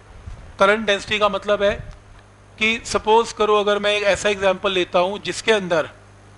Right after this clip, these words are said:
मैं ये बताता हूँ कि इसके center के यहाँ से तो बहुत current pass हो रहा है, बहुत ही ज़्यादा current pass हो रहा है, पर इनमें side पे इतना current pass नहीं हो रहा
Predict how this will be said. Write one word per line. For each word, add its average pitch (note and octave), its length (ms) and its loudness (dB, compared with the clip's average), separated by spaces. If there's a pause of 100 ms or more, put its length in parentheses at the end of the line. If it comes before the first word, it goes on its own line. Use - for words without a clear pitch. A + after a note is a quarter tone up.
(300)
मैं F#3 140 4
ये G#3+ 180 2
बताता G3 340 2
हूँ G3+ 160 0
कि A3+ 180 -8 (140)
इसके A3+ 320 -2
center F#3 560 0
के A#3 100 0
यहाँ G3 180 4
से F3+ 100 -6
तो B3 100 -6 (100)
बहुत F#3+ 300 2
current A3+ 300 4
pass G3 300 2
हो F3 80 -4
रहा E3+ 100 0
है, D#3+ 120 -6
बहुत F#3+ 300 2
ही B3 60 -2
ज़्यादा G#3+ 200 2
current G3 260 0
pass F3 260 0
हो D#3 100 -6
रहा C#3 100 -4
है, A#2+ 80 -12 (480)
पर G#3+ 260 4
इनमें A3 360 -2
side F3+ 400 0
पे A3 80 -6
इतना G#3 200 -2
current G#3 240 -2
pass A3 380 2 (380)
नहीं D3+ 240 -6
हो E3+ 120 -4
रहा E3+ 100 0